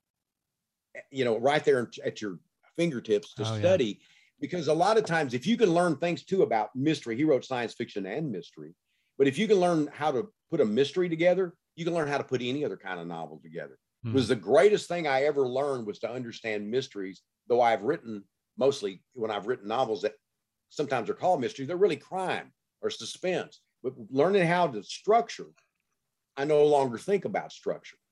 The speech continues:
Speaker 1: and I violate structure. You learn the rules to break 'em. And so people like that teach you. Raymond Chandler, his language, my God, he's
Speaker 2: Oh, yeah.
Speaker 1: gorgeous. And, uh, Elmore Leonard, you know, you,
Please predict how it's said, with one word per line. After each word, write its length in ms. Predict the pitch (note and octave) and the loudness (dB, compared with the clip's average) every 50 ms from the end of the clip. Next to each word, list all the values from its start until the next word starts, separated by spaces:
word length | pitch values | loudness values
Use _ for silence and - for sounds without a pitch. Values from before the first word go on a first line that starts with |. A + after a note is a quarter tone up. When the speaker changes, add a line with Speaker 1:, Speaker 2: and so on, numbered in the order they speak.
| _ - | _ -2
Speaker 1:
and 100 | C3 C#3+ | 2 2
I 80 | C#3+ C#3+ | 4 4
violate 640 | A2 - D3 D3+ F3 G3+ G#3 G3+ C#3+ A2 E2+ D#2 - | 4 4 4 4 6 6 4 4 4 0 -4 -6 -10
structure. 440 | - - - A2 F2+ - - - - _ _ _ - | -14 -8 -4 -4 -4 -4 -8 -16 -20 _ _ _ -8
You 100 | A#2 A2+ | -2 2
learn 220 | B2+ D3+ F3+ F#3 | 4 4 4 4
the 80 | F#3 F3+ | 4 4
rules 400 | F3 F#3 F3+ F#3 F#3 F3+ D3 - | 6 8 8 8 8 6 2 -2
to 60 | - C#3 | -10 -6
break 360 | A#2+ B2 D3+ D#3+ E3 D#3+ - | -2 2 2 2 2 0 -4
'em. 60 | - _ _ _ _ _ _ _ _ _ _ - | -10 _ _ _ _ _ _ _ _ _ _ -10
And 80 | A2+ | -2
so 140 | - D#3 D#3+ | 0 0 2
people 300 | - - G#3 F#3+ F#3 G3 | 2 2 0 0 0 0
like 220 | F3+ F3 E3 D3 - C#3 C#3 | 0 0 0 -2 -4 -4 0
that 320 | C3+ F#3+ G3 F#3 D3+ - - _ _ _ _ _ | 2 4 4 4 2 0 -4 _ _ _ _ _
teach 260 | - F3 F#3+ F3 - - | -6 -4 -4 -4 -6 -10
you. 80 | G2+ G2+ | -4 0
Raymond 320 | C3 E3 F3+ F#3 E3+ C#3 | 0 2 2 0 -2 -4
Chandler, 400 | - - E3 F3 F3 F3 D3 A#2+ | -6 -6 -4 -4 -2 -2 -2 -4
his 180 | A2 A2+ A2 G2+ | -4 -6 -10 -10
language, 520 | G2+ B2+ C#3 D3+ D#3+ D#3 C3 A#2 G2+ F2 F2+ | -6 -2 -2 0 0 -2 -2 -4 -8 -8 -8
my 160 | A2 G2+ F#2+ F2+ F2+ _ - | -8 -8 -8 -12 -8 _ 2
God, 300 | C#3 D3 C#3+ C3 A#2 G#2 | 4 6 6 4 4 0
he's 200 | G2+ - - - - | -2 -6 -12 -6 0
Speaker 2:
Oh, 120 | C3 C3+ C3 | 4 6 8
yeah. 220 | C#3 - - G2+ - - - - - - - - _ - | 8 8 6 4 2 -2 -6 -10 -16 -20 -20 -14 _ -6
Speaker 1:
gorgeous. 140 | A#3+ - - _ | -6 -6 -6 _
And, 280 | B2 B2+ - - - - | -6 -6 -6 -4 -4 -6
uh, 140 | A#2+ G#2 G#2 - - - - - - _ _ _ _ _ - E3+ | -4 -4 -6 -6 -8 -12 -14 -14 -16 _ _ _ _ _ 2 4
Elmore 360 | E3+ F#3+ F#3+ F3+ F#3 F#3+ F3+ | 4 6 6 6 6 6 4
Leonard, 420 | F3 F3 F3+ F#3+ E3+ A#2+ F2+ E2 E2+ | 4 2 2 2 0 -2 -4 -6 -8
you 80 | A2+ A2+ | -4 -2
know, 200 | A2+ A#2 B2 C3 | 0 2 2 4
you, 200 | C3 C3 C3 | 4 2 0